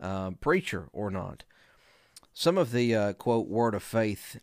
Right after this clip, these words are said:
teachers and preachers who espouse all kinds of heresy have, have enormous churches. You know that as well as I do. Uh, the Mormon church is growing by leaps and bounds." You know, Jeremiah, he preached, bless his heart, for forty years and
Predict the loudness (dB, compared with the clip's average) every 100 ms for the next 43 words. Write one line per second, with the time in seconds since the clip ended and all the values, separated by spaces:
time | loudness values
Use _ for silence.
0 | -4 -2 -2 -2 -8 -8 -8 -4 -2 -2
1 | -6 -8 -6 -6 -2 0 0 2 0 0
2 | -2 -2 -4 -2 -2 -2 -4 -2 -2 -4
3 | -6 -4 -2 0 2 0 -2 -8 -10 -2
4 | -2 -2 -6 -12 -12 -16 -20 -16 -2 2
5 | 4 2 0 0 -2 -4 -2 0 2 2
6 | -4 -8 -18 _ -4 0 0 2 2 4
7 | 2 2 2 2 0 0 4 4 4 4
8 | 4 6 4 4 0 -2 4 6 6 2
9 | -2 -2 0 2 2 4 4 4 2 2
10 | -2 0 -2 -2 -2 0 0 -2 -4 -2
11 | 0 0 2 2 2 0 -8